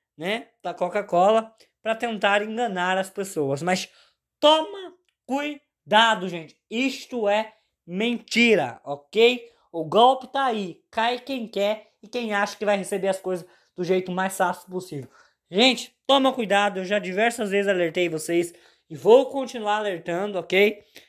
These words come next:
Quando aparecer esses golpes aí, eu vou continuar alertando vocês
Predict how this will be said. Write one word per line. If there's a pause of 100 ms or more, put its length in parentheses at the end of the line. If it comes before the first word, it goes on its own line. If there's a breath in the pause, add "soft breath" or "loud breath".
(200 soft breath)
Quando
aparecer
esses
golpes
aí,
eu
vou
continuar
alertando
vocês